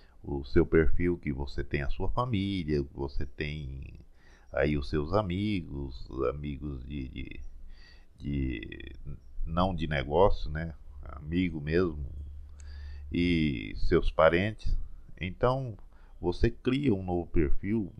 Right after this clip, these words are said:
e esse novo perfil você tem que criar um outro navegador,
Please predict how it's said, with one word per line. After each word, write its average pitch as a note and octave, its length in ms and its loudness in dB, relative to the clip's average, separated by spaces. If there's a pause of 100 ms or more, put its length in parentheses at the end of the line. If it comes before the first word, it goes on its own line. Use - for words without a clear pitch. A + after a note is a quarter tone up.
(120)
e - 100 4
esse A#2+ 240 6
novo C3 220 -2
perfil G#2+ 500 4
você G2+ 320 -2
tem A#2 240 -4
que - 160 -14
criar G2+ 640 -2
um G#2 160 -12
outro B2+ 380 0
navegador, E2+ 720 0